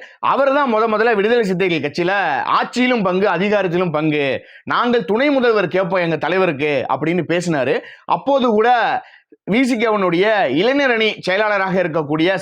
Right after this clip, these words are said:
சங்கத்தமிழன் அவர்கள் கூட ஆதரவு கொடுத்தாரு. "இது நல்ல கருத்து, இதை வரவேற்கணும்னு." அதற்கு பின்னால அவர் கட்சியில இருந்து ஏன் வெளியில வந்தாருங்கிறது எல்லாருக்குமே தெரியும். அப்ப துணை முதல்வர் பொறுப்பு திமுக கூட்டணியில் இருக்கும்போது கேட்கக்கூடாது, ஆட்சியிலும் அதிகாரத்திலும் பங்கு கேட்கக்கூடாது அப்படிங்கிறது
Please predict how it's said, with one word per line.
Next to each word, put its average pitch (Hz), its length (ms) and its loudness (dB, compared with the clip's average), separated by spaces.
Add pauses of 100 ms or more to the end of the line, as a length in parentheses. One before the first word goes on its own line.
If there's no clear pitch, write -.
(100)
சங்கத்தமிழன் 240 460 0
அவர்கள் 180 280 0
கூட 180 340 0
ஆதரவு 175 500 0
கொடுத்தாரு. 151 200 -2
"இது 147 160 0
நல்ல 160 200 0
கருத்து, 180 360 -2
இதை 170 140 0
வரவேற்கணும்னு." 151 680 -2 (240)
அதற்கு 208 360 0
பின்னால 208 300 -4
அவர் 185 340 -2
கட்சியில 156 240 -6
இருந்து 185 240 0
ஏன் 170 140 0
வெளியில 160 260 0
வந்தாருங்கிறது 151 440 -2
எல்லாருக்குமே 165 460 -2
தெரியும். 156 400 -2 (160)
அப்ப 151 180 -4
துணை 220 280 -2
முதல்வர் 233 400 4
பொறுப்பு 185 280 0
திமுக 208 420 0
கூட்டணியில் 175 260 0
இருக்கும்போது 160 360 -2
கேட்கக்கூடாது, 139 800 0 (420)
ஆட்சியிலும் 240 540 0
அதிகாரத்திலும் 196 520 0
பங்கு 214 260 -2
கேட்கக்கூடாது 156 560 0 (120)
அப்படிங்கிறது 147 320 0